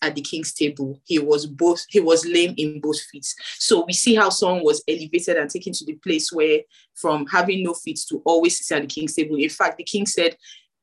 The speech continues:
"Everybody else, you know, make sure," he told Ziba, he gave instructions to make sure that they are fed and taken care of. But he said, "For,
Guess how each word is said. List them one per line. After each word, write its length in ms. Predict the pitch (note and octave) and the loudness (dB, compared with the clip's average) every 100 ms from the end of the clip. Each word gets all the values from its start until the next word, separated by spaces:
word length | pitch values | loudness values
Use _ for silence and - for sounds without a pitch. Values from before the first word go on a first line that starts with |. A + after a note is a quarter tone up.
| - | 0
"Everybody 600 | A3 A#3+ G3 C4+ F#3 C#3 | 4 4 4 0 -2 -2
else, 260 | D#3 D3+ | -2 -2
you 60 | F3 | -4
know, 280 | E3 D#3+ D#3+ - | -4 -4 -8 -4
make 200 | F#3 A3 | 0 0
sure," 380 | - G3 F3 F3 | 0 2 2 0
he 140 | F#3 F3+ | -4 -4
told 280 | A#3+ A3 | 0 0
Ziba, 420 | F#3 F#3 F#3 D#3+ D#3 | -2 -10 -6 -6 -6
he 120 | F3+ | 2
gave 200 | G3+ G#3 | 4 4
instructions 600 | D#3+ - F3 - F3 F3 | 0 -6 -4 -4 -6 -8
to 80 | E3 | -8
make 120 | E3+ | -4
sure 140 | - E3 | -2 -2
that 160 | D#3+ | 0
they 80 | D3+ | 0
are 80 | - | -2
fed 280 | - F3+ E3 | 0 0 2
and 120 | D3 | -2
taken 280 | F3+ D#3+ D#3+ | -8 -12 -6
care 180 | F3 | -2
of. 100 | D3+ | -2
But 140 | D3 D3+ | 2 2
he 140 | D#3+ | 0
said, 420 | - G3 F#3+ F#3 - - - _ - | 0 0 0 -2 -8 -20 -20 _ -6
"For, 460 | - E3 D3+ C#3+ | 2 4 6 4